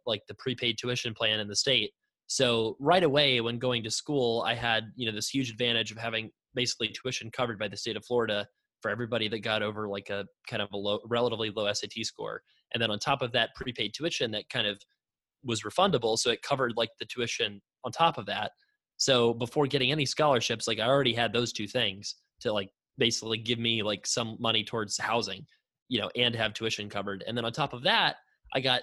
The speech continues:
you know, some scholarships that I stacked. And so from doing that, I came out of school not only not owing any debt, but probably positive, you know, around, like, twenty to forty thousand dollars in, in net worth.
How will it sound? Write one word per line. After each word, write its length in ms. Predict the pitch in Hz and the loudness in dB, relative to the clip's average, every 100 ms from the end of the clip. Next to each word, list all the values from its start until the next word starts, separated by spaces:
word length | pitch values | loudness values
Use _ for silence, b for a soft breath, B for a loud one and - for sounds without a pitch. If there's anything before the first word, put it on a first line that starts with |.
| - | -2
you 80 | 131 | 0
know, 80 | 117 | 0
some 160 | 117 | -2
scholarships 640 | - 139 147 135 - 110 - | -2 4 4 4 0 -4 -4
that 100 | 104 | -4
I 100 | 104 | -4
stacked. 440 | - 101 98 - _ _ - | -2 -2 -2 -8 _ _ -6
And 120 | 123 | -4
so 120 | 131 | -2
from 180 | - 117 | -2 -4
doing 340 | 175 202 190 127 | -2 0 2 2
that, 180 | 120 | 2
I 60 | 117 | 2
came 220 | - 139 | 0 2
out 140 | 123 117 | 2 2
of 160 | 110 - _ | -2 -10 _
school 280 | - - 131 | -6 0 2
not 160 | 127 | 4
only 180 | 143 131 | 4 2
not 180 | 120 117 | 0 0
owing 240 | 120 113 | 0 0
any 140 | 110 107 | -4 -2
debt, 360 | 143 165 120 - | 2 4 2 -2
but 240 | 120 - - | -4 -4 -4
probably 280 | 143 113 107 | -2 -2 -4
positive, 640 | - 151 143 120 110 104 - _ _ _ - | 2 4 4 2 0 -2 -10 _ _ _ 0
you 80 | |
know, 240 | 117 104 95 | 2 2 2
around, 320 | 113 113 110 | 2 0 0
like, 260 | 107 107 - _ _ | -2 -4 -6 _ _
twenty 280 | - 123 110 | -6 -4 -2
to 80 | 104 | -2
forty 260 | 120 110 | -2 -2
thousand 320 | 107 107 107 | 0 0 0
dollars 640 | 104 104 101 98 101 - - | 0 2 2 0 -2 -2 -2
in, 200 | 110 104 - | -2 -2 -4
in 120 | 107 | -4
net 160 | 104 92 | -4 -2
worth. 340 | 120 104 - | -2 -4 -8